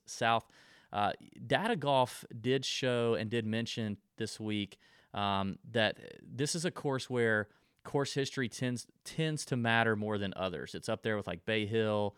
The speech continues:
and T P C Scottsdale and approaching Augusta National territory in terms of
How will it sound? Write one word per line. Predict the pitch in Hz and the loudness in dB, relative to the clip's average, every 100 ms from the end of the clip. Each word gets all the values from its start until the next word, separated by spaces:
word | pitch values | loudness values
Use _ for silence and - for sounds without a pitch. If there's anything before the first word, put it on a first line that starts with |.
| - - - | -14 -20 -12
and | 90 90 | -8 -8
T | 113 | -8
P | 107 | -8
C | - 104 | -6 -6
Scottsdale | - 110 104 - 104 101 101 | -2 2 2 0 0 2 0
and | 95 | -4
approaching | - 131 127 117 | -2 -2 -2 -4
Augusta | 101 95 98 101 | -2 -2 -4 -2
National | 98 104 - 95 | 0 0 -2 -8
territory | - 95 87 - 95 90 90 | -6 -4 -4 -6 -4 -4 -6
in | |
terms | - 101 95 92 | -6 -4 -4 -2
of | 92 87 | -2 -4